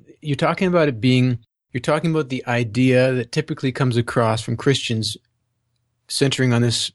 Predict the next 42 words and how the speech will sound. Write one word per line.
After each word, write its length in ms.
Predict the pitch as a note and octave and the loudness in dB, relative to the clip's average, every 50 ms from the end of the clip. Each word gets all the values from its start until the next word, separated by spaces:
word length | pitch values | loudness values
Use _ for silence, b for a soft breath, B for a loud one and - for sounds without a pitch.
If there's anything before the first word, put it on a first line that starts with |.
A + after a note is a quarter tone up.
| _ _ _ - | _ _ _ 2
notion 340 | B2+ C3+ C#3 C3+ - - C3 | 4 4 4 4 4 4 2
of 180 | A#2+ G#2 - - _ _ _ _ _ _ _ _ _ _ - | 2 0 -2 -10 _ _ _ _ _ _ _ _ _ _ -12
officialness. 600 | - - - - C#3+ - - G2+ F2 E2 - - - | -10 -6 -2 -2 -2 -2 -2 -6 -8 -8 -10 -10 -10
It's 120 | A#2 - | -8 -6
gotta 220 | - - D3+ E3+ D#3 | -2 -2 -2 -2 -2
be 100 | D#3 D3+ | -2 -2
somehow 400 | - - D3+ C#3+ C#3+ B2+ A#2 G#2 | -2 -2 -2 0 0 0 -2 -4
official. 600 | G2 - - C3+ A#2 A2 - A2+ C3 F#3+ - b b b b b b b b b b b b b b b b _ _ _ - - - - - | -6 -4 -2 0 0 0 0 0 -2 -2 -4 b b b b b b b b b b b b b b b b _ _ _ -20 -20 -16 -8 -2
And 100 | - B2+ A#2 | 0 0 0
it 40 | |
sounds 240 | A#2+ - D#3 D#3+ C3+ | 2 2 0 2 2
like 140 | D3 C#3 - | 0 0 0
it's 120 | C3+ - - G2+ - _ _ _ _ _ _ _ - _ - | -4 -8 -10 -14 -20 _ _ _ _ _ _ _ -20 _ -12
official 560 | - - - D#3+ - - D#3+ C#3+ C#3 A2 - _ _ - | -6 0 0 2 2 4 2 2 2 0 -4 _ _ -6
is 120 | - D3+ C#3 | -2 0 2
more 180 | D3+ D3+ D3+ D3 | 4 4 2 2
than 120 | C#3 C3+ | 2 0
just, 260 | B2 C3+ B2+ - - | 0 0 0 0 0
like, 180 | C3 A#2+ A#2 A#2 | 0 0 0 0
we 80 | B2+ B2+ | 0 0
meet 200 | B2 B2+ B2+ B2 | 2 4 4 4
at 120 | B2 A2 A2 | 4 2 2
a 40 | |
certain 300 | G#2 - - A2 - A2 | 0 0 0 0 -2 -2
time 320 | G2 - A#2+ A2 G2 E2 D#2+ | -2 0 0 0 0 0 -2
so 140 | - - G2 | -2 -4 -2
people 220 | G#2 A2 F#2 G#2+ G2 | -2 -4 -2 -2 0
don't 260 | G#2 G#2 F#2+ F2 - | 0 0 -2 -2 -6
come 240 | - - A2 G2+ G2+ | -6 -2 -2 0 0
and 100 | F#2+ F2+ F2 | 0 2 0
they, 220 | E2+ F#2 F#2 G2 - _ _ - _ _ _ _ | 0 -2 -2 -8 -14 _ _ -20 _ _ _ _
"Hey, 120 | - - G2 | -4 -2 -2
we're 120 | - F2 | 0 0
not 180 | F2+ F2 F2 - | 0 -2 -2 -2
there." 200 | - F2+ - - b b b b b b b b _ _ - | -2 -2 -2 -4 b b b b b b b b _ _ 0
But 180 | A#2 A2+ - - _ _ _ _ _ _ - | 0 0 0 -2 _ _ _ _ _ _ -2
it's 160 | - C3+ - | -2 0 0
a 60 | B2 G2 | 0 -4
place, 600 | - - - - C3 C3 C3+ C#3 D3 D3 - - | -4 -6 -4 0 0 2 2 2 0 0 -2 -4
or 160 | - D#3 C3+ | -4 -2 0
maybe 280 | C3 D3 E3+ D#3+ D3 C3 | 2 2 2 2 2 2
not. 500 | A#2+ A2+ G2+ G2+ C3 G3 - - - | 2 2 2 0 0 0 -2 -6 -14